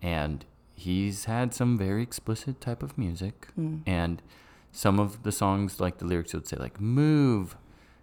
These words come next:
Speaker 1: super kind woman, get out the
Speaker 2: <laughs>
Speaker 1: way."
Speaker 2: Yeah.
Speaker 1: You know what I'm saying?
Speaker 2: Yep.
Speaker 1: But then we watched him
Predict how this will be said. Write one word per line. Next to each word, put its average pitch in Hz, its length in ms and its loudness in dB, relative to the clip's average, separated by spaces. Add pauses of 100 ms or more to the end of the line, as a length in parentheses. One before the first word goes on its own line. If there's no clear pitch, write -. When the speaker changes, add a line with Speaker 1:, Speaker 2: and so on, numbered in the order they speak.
(200)
Speaker 1:
super - 340 -4
kind 80 320 -2
woman, 92 460 2
get 95 200 -2
out 131 360 0
the 107 100 2
Speaker 2:
<laughs> 139 180 4
Speaker 1:
way." - 260 8
Speaker 2:
Yeah. 135 240 6 (280)
Speaker 1:
You 101 80 2
know 92 120 6
what 92 100 4
I'm 90 60 0
saying? 95 340 2 (180)
Speaker 2:
Yep. 175 300 0
Speaker 1:
But 123 180 6
then 139 240 8
we 143 140 8
watched 135 520 -2 (140)
him 127 240 4